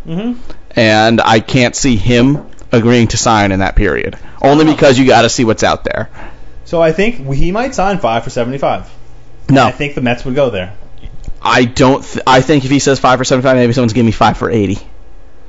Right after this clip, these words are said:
Speaker 2: And you have the thought you could get five for eighty, you can't stick with the guy.
Speaker 1: Yeah.
Speaker 2: You're not playing the mar-, he
Speaker 1: There's
Speaker 2: came to America to play the market. He's playing the market.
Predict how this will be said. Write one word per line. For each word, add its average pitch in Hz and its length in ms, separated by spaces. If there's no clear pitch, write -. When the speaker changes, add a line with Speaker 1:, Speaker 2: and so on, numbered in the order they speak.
Speaker 2:
And 123 160
you 139 100
have 151 120
the 143 60
thought 180 240
you 131 60
could 139 120
get 151 120
five 151 180
for 147 120
eighty, 190 200
you 131 120
can't 147 280
stick 185 200
with 156 80
the 127 80
guy. 120 140
Speaker 1:
Yeah. 131 100
Speaker 2:
You're 151 80
not 175 180
playing 170 200
the 147 60
mar-, 123 260
he - 140
Speaker 1:
There's 196 200
Speaker 2:
came 220 220
to 214 60
America 185 280
to 139 60
play 131 220
the 113 80
market. 110 380
He's 107 160
playing 117 340
the 104 80
market. 104 420